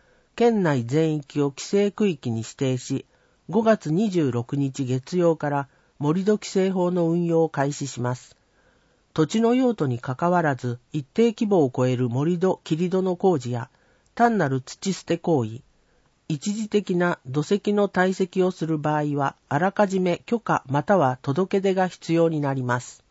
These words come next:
その他、規制区域や規制内容など、詳しくはホームページをご覧ください。前橋市及び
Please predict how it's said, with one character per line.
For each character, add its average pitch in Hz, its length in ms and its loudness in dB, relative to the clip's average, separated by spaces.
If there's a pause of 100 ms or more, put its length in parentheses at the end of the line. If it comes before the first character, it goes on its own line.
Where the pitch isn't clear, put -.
(800)
そ - 180 -4
の 214 140 2
他、 139 240 -4 (400)
規 - 100 -12
制 240 240 4
区 233 180 0
域 175 220 -4
や 147 120 0
規 131 120 -10
制 208 280 2
内 208 280 0
容 131 160 0
な 131 140 -2
ど、 113 220 -6
詳 208 220 2
し - 120 -10
く 170 100 -2
は 139 100 2
ホ 190 220 0
ー 214 40 0
ム 220 100 0
ペ 208 220 0
ー - 20 0
ジ 139 140 -2
を 110 100 -2
ご 127 100 -2
覧 131 220 0
く - 80 -10
だ 127 140 -4
さ 123 180 -2
い。 123 100 -10 (840)
前 202 260 0
橋 214 140 2
市 196 480 -4
及 180 240 4
び 123 200 -2